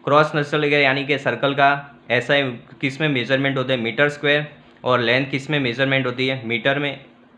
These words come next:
एक एक cut हो जाएगा, तो यहाँ पर क्या बचेगा? Omega into ओम into एम। तो जो रेसिस्टिविटी का ऐसा unit है उसको हम क्या बोलेंगे? ओम into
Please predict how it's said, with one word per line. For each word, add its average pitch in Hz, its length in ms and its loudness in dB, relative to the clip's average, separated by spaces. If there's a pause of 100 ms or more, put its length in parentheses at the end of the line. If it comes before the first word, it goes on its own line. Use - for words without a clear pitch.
(360)
एक 131 180 2
एक 135 220 0 (120)
cut 135 200 2
हो 135 100 0
जाएगा, 135 320 0 (320)
तो 113 60 -6
यहाँ 107 160 0
पर 120 120 -4
क्या 139 120 2
बचेगा? 131 360 0
Omega 123 760 -2
into 117 420 -4 (880)
ओम 123 220 0
into 117 380 -2 (380)
एम। 98 160 -2 (640)
तो 123 80 -4
जो 165 520 0 (380)
रेसिस्टिविटी 147 720 -2
का 135 460 0 (100)
ऐसा 120 280 2
unit 135 340 2
है 117 340 -2
उसको 113 220 -8
हम 131 100 -4
क्या 135 140 0
बोलेंगे? 123 540 -2
ओम 120 260 -2
into 110 360 -2